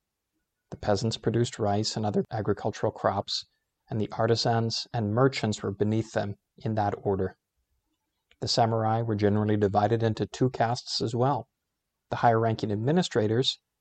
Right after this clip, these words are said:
received greater stipends than the lower-ranking soldiers who practiced martial arts. To maintain control, the shogunate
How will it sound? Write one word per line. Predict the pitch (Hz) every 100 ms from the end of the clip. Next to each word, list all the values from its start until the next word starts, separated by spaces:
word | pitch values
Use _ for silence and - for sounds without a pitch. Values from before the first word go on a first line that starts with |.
| _
received | - 117 117 107
greater | - 165 151
stipends | 113 - 101 101 101 107 120 - _ _ -
than | 123
the | 104
lower-ranking | 104 120 131 117 110 -
soldiers | 107 - 170 139 101 101 - - _ _
who | 123
practiced | - 107 101 110 - - _
martial | 110 101 101 98
arts. | - - - _ _ _ _ _ _ _ _ _ _ _ _ _ _
To | -
maintain | 147 139 156 151
control, | 151 131 - 113 127 151 _ _
the | 131
shogunate | - 156 127 107 131 139